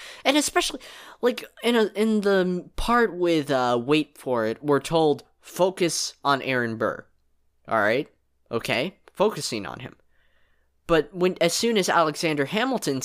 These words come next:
enters any scene, we're told, "Focus on Hamilton." 'Cause he's, he's the, he's the title character. He's the most important character.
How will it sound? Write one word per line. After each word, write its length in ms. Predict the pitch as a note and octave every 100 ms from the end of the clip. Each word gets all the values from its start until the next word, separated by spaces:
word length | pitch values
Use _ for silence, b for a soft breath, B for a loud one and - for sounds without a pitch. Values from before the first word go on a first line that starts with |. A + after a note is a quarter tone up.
| -
enters 440 | D#3 C#3+ C#3 B2+ -
any 240 | G3 C#4
scene, 360 | A3+ C3+ A#2+ B2
we're 120 | C3+
told, 380 | - D#3 C3+ - _
"Focus 380 | - E3+ E3+ -
on 140 | D3+ C#3+
Hamilton." 560 | A#3 C4 F#3+ - - b b -
'Cause 180 | G3+
he's, 360 | - B3+ C4 - - -
he's 540 | B3 F3+ A#3+ B3+ -
the, 440 | - A#3 C#3+ E3+ G#3
he's 200 | B3+ -
the 120 | A#3+
title 340 | - D4+ D4
character. 460 | G#3 C#3 G2+ - - b b b
He's 180 | A3 A#3+
the 60 |
most 280 | A#3+ A#3+ -
important 400 | A3+ A#3 A3 G#3+
character. 480 | C#4+ D#4 - -